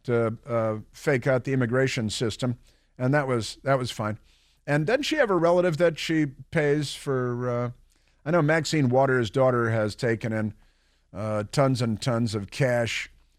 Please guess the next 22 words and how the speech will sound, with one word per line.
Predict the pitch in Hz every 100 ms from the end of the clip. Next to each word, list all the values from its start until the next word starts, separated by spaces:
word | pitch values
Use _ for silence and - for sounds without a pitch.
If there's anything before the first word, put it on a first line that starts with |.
| _
from | - 120
her | 113 107
phony | - 123 110
campaign | 95 120 107 101 117 107 104
and, | 98 95 _ _ _ _ _ _ - -
and | 107
all | 101
that | 104 104
good | 98 98
stuff. | - 104 - _ - - -
Uh, | 147 147
by | 165 196
the |
way, | 185 185 147 - -
the | 139 156
Republicans | 147 147 - 233 254 196 135 135 113 113 127 - - - _ _ _
are | 135 135 127
planning | - 175 180 170
on | 147
holding | 135 156 151 151
a | 139 139
field | 127 - - 220 240 240 226 214